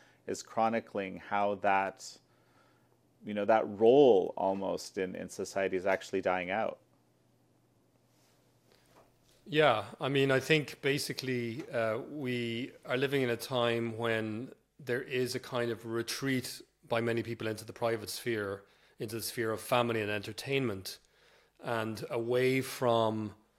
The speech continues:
Speaker 2: the public sphere, the sphere of politics and public engagement, whether it be at the local level or, or at the national level. Um,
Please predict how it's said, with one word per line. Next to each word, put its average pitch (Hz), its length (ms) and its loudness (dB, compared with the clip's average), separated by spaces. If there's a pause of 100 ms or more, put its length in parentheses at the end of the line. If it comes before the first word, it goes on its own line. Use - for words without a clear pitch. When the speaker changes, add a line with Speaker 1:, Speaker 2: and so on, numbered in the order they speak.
(320)
Speaker 2:
the - 80 -8
public 120 380 -2
sphere, 110 380 -2
the 107 100 -6
sphere 117 280 0
of 110 140 -4
politics 113 640 -2
and 101 100 -8
public 117 360 -6
engagement, 110 720 -6 (340)
whether 113 180 -4
it 104 80 -10
be 110 100 -2
at 101 80 -6
the 113 60 -6
local 113 380 -2
level 110 480 0
or, 101 340 -2
or 107 240 -6
at 101 140 -8
the 107 240 -6 (360)
national 117 400 0
level. 98 400 -8 (580)
Um, 107 360 -6